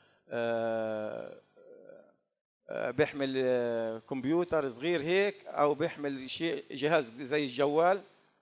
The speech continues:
إيه؟ لابتوب أو تاب، تاب أو لابتوب، إيه؟ بيفتح أستاذ الرياضيات، بيحط على الرياضيات وبيمشي معه.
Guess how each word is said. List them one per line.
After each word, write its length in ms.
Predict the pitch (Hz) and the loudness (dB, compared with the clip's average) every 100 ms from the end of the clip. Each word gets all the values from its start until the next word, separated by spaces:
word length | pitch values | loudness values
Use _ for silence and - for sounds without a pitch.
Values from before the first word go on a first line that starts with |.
| - | -6
إيه؟ 240 | 147 220 190 _ _ - | -2 -2 -6 _ _ -2
لابتوب 440 | 131 127 175 139 | 0 2 2 -2
أو 440 | - 123 117 113 117 | 0 0 0 -4 -10
تاب، 360 | - 170 202 175 - _ _ _ _ _ _ - | 0 4 4 0 -18 _ _ _ _ _ _ 4
تاب 220 | 185 175 | 6 8
أو 160 | 151 | 6
لابتوب، 420 | 147 143 - 226 254 - _ _ _ _ _ _ 180 | 6 6 10 10 10 4 _ _ _ _ _ _ -4
إيه؟ 300 | 233 - - _ _ | -2 -4 -12 _ _
بيفتح 500 | 196 208 - 156 - - _ _ _ _ _ | -2 -2 2 0 0 -14 _ _ _ _ _
أستاذ 240 | - 165 | -6 -2
الرياضيات، 580 | 170 165 165 202 240 233 | 0 2 2 4 4 0
بيحط 280 | 196 226 196 | -10 -8 -4
على 80 | 185 | -4
الرياضيات 540 | 165 165 160 185 208 | -2 -4 -4 -10 -8
وبيمشي 300 | 214 202 180 | -10 -12 -14
معه. 180 | 180 | -16